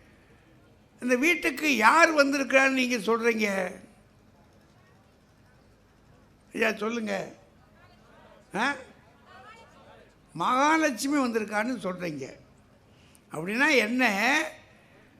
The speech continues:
அவ கொண்டு வந்திருக்கிறாளோ கொண்டு வர இல்லையோ, ஆனா அவ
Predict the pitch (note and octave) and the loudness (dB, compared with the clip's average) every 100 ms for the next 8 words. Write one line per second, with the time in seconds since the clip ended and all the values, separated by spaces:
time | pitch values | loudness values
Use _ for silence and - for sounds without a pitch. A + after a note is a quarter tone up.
0 | - _ _ _ F#3+ A3 A3 G#3+ B3+ D#4 | -20 _ _ _ -4 -2 -4 0 0 0
1 | E4+ D#4+ D#4 D4+ C#4+ C#4 C#4+ D#4+ D#4 C4+ | 2 4 4 0 -2 0 4 6 6 6
2 | C#4 D#4 C#4+ B3+ A#3+ A3 G#3 F#3 D#3 - | 4 4 4 4 2 0 -2 -2 -4 -6
3 | - - _ _ _ _ _ _ _ _ | -14 -20 _ _ _ _ _ _ _ _
4 | - A3 D#4+ C#4 | -6 0 2 2